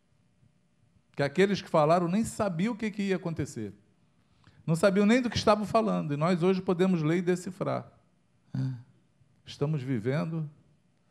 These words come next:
o que na Bíblia tá escrito, mas quando você vai ler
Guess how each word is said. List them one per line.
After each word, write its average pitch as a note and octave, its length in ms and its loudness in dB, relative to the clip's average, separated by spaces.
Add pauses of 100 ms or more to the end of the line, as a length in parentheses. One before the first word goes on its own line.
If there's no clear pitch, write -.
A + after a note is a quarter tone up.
(300)
o B2+ 120 -2
que D#3 140 0
na D#3 120 2
Bíblia D#3 320 0
tá E3 140 0
escrito, D3 520 0
mas D3 160 -2
quando G3 140 -4
você F3+ 240 -4
vai D#3 220 4
ler D#3+ 500 0